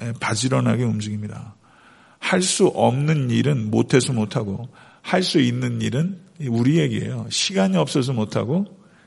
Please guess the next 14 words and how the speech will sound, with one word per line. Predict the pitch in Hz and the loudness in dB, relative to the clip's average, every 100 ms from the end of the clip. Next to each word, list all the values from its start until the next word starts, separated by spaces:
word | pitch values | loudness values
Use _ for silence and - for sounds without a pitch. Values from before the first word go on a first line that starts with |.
| _ | _
시시해서 | - 202 175 185 175 | -4 -2 4 4 4
못하고. | 135 101 - 101 107 - _ _ _ _ _ _ _ - | -2 -4 -8 -10 -14 -20 _ _ _ _ _ _ _ -8
예, | 120 | -6
그렇게 | 117 139 143 | -4 -2 0
얘기하거든요. | 117 107 110 123 107 117 - - - - | 0 -2 -4 -6 -8 -10 -18 -20 -20 -8
"아, | 113 113 123 | -4 -2 -2
내가 | 120 104 117 151 | -2 -2 0 2
어떻게 | 160 - 147 139 117 - - _ - _ | 0 -2 -2 0 -2 -8 -20 _ -20 _
이런 | 117 123 123 | -2 0 0
일을 | 113 104 | -4 -4
해?" | 92 98 120 120 | -4 -4 -6 -6
이렇게, | 113 - - 120 - - _ - | -6 -4 -6 -6 -16 -20 _ -8
"시시해서 | 127 185 175 185 170 160 139 123 - | -4 -2 0 2 2 2 0 0 -4
못한다. | 107 110 110 101 101 104 107 | -8 -6 -6 -6 -10 -12 -18